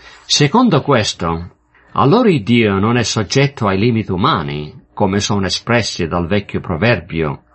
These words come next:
dove dice così: "Fintanto che vi è vita, vi è speranza."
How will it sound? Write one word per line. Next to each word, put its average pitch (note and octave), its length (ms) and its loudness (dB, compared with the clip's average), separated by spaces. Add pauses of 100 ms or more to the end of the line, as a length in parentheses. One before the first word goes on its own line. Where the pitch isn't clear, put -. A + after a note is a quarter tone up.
(300)
dove F#2 220 0
dice A2 280 0
così: F2+ 340 -2
"Fintanto B2 960 0 (300)
che C3 180 2
vi A2 120 0
è A2 100 2
vita, E3+ 580 0 (280)
vi A#2 120 2
è A2+ 60 2
speranza." A2+ 800 0